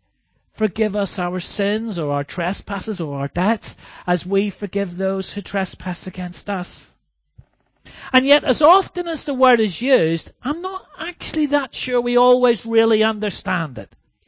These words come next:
And there are a couple of problems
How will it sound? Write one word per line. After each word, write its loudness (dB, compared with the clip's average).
And 6
there 8
are 10
a 6
couple 0
of -2
problems -2